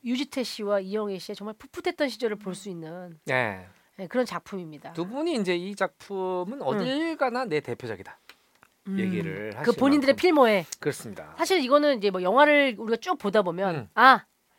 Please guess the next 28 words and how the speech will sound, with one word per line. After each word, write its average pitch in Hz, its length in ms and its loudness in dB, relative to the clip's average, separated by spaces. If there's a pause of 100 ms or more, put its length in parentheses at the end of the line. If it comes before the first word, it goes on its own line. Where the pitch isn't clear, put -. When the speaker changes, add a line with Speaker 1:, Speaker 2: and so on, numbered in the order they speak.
(220)
Speaker 1:
이거는 247 460 6 (580)
감독의 220 400 0
영화다. 165 400 -6 (460)
Speaker 2:
음. 139 340 -6
Speaker 1:
아니야, 220 480 2
이거는 214 480 2 (720)
배우의 269 280 8
영화야. 185 400 4 (360)
Speaker 2:
음. 131 540 -8
Speaker 1:
아니면 208 440 2
이 202 80 -4
영화는 214 300 -2 (140)
기획이 208 300 0
좋았어." 202 480 -2 (200)
이런 254 180 6
Speaker 2:
음. 320 40 2
Speaker 1:
것들이 330 240 4
있잖아요. 170 460 -6
Speaker 2:
네, 147 300 4
그렇습니다. 110 240 -12
Speaker 1:
저는 320 300 4
이 269 80 -2
작품은 254 680 -2 (100)
물론 277 280 2
허진호 285 240 -2
감독님의 262 460 0
그, 185 420 -4 (220)
Speaker 2:
음. 151 180 -6